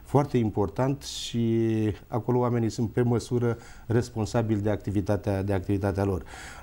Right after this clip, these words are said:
Uh, pe de-o parte. Pe de altă parte, n-am fost tocmai străin de domeniu, având, uh, după cum bine știți, o experiență la nivelul județului Gorj, atât, uh, în ce privește domeniul de activitate profesional, am avut, uh, și în această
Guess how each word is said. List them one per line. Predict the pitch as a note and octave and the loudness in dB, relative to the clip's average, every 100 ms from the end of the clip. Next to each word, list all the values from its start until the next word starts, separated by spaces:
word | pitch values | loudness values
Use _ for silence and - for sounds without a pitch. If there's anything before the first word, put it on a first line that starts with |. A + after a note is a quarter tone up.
| - | -10
Uh, | - A#2 A2+ A2 G#2+ A2 | -4 0 2 4 2 2
pe | C#3 | 2
de-o | C#3+ | 4
parte. | C#3 G#2+ | 2 2
Pe | A#2 | 2
de | |
altă | D3 D#3+ | 2 0
parte, | D#3 F3+ F3 F3+ F3 - - | -2 -4 -2 -2 -2 -4 -4
n-am | D3+ | -2
fost | E3+ F3 | 0 -2
tocmai | - D#3 D3+ C#3+ | 0 0 2 0
străin | - D3+ E3+ A2 | 0 0 2 2
de | G2 | 2
domeniu, | F#2+ F#2+ G2+ G#2 C#3 D3+ - - - - | 0 0 0 0 0 -2 -12 -20 -16 -2
având, | A#2 C#3+ D3+ B2 | 2 4 2 2
uh, | A#2 A#2 A2+ | 2 2 2
după | G#2+ G#2+ | 0 -2
cum | G#2 A2+ | 0 0
bine | A#2 | 0
știți, | G#2+ B2+ A#2+ | 0 -2 -2
o | A2 G#2 | 2 2
experiență | G#2+ - A2 A2+ G2+ - G#2+ G2 - - - - - - | 0 0 0 2 0 0 2 0 -4 -20 -20 -20 -20 0
la | A#2 | 2
nivelul | A2+ A#2 A2+ | 4 2 2
județului | A2 A2 A2 G#2 | 0 0 0 0
Gorj, | F#2+ A2 G2+ F#2+ G2+ G#2 F#2 - - - | 2 2 0 0 2 2 0 -8 -20 -12
atât, | G2+ G#2 - C3 - | -6 -2 0 0 2
uh, | A#2+ A2 G2+ - - - - - G#2 G#2 G2+ G2+ G2+ | 2 2 0 -6 -20 -20 -14 -4 0 2 2 0 2
în | G2+ G#2 G2+ | 2 2 0
ce | F2+ G#2 | 0 0
privește | G2+ G#2+ A2 G#2+ | 2 2 2 2
domeniul | A2 C#3 B2+ | 2 2 2
de | |
activitate | A#2 - G2+ A2 G#2+ | 0 -2 -4 -2 -2
profesional, | G2 G2 F#2+ - G2+ G#2+ G#2+ | -2 -2 -2 0 2 2 2
am | E2+ A2+ D3 | 2 2 2
avut, | C3+ C3+ - | 2 0 -2
uh, | A#2+ G#2+ F#2+ - - G2+ | 0 2 0 -4 -6 -2
și | G2 B2 | 0 0
în | |
această | B2+ A#2+ A#2 - G#2+ G2 | 0 0 -2 0 -2 -2